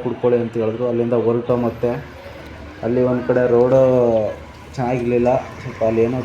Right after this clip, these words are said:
ಕೆಲಸ ಮಾಡ್ತಿರೋ ಅಂತ ಒನ್ ವೇ ಮಾಡಿಬಿಟ್ಟಿದ್ರು. ಅಲ್ಲಿ ನೋಡಿದ್ರೆ ಫುಲ್ ಟ್ರಾಫಿಕ್ಕು. ಒಂದು ಕಂಟೈನರ್ ಬಂದು ಮಧ್ಯೆ ನಿಂತು ತುಂಬ ಒಂದು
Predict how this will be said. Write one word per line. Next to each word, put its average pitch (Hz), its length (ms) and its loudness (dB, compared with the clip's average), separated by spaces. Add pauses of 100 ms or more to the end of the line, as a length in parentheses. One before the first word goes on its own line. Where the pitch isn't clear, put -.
(120)
ಕೆಲಸ 113 240 -4
ಮಾಡ್ತಿರೋ 120 400 -2
ಅಂತ 117 320 -4
ಒನ್ 117 320 0
ವೇ 120 80 -2
ಮಾಡಿಬಿಟ್ಟಿದ್ರು. 110 840 -6 (460)
ಅಲ್ಲಿ 120 160 0
ನೋಡಿದ್ರೆ 131 360 2
ಫುಲ್ 127 400 -2
ಟ್ರಾಫಿಕ್ಕು. 117 520 0
ಒಂದು 120 320 -4
ಕಂಟೈನರ್ 117 480 -2
ಬಂದು 120 200 0
ಮಧ್ಯೆ 120 300 0
ನಿಂತು 113 580 -4
ತುಂಬ 117 200 -4
ಒಂದು 113 380 0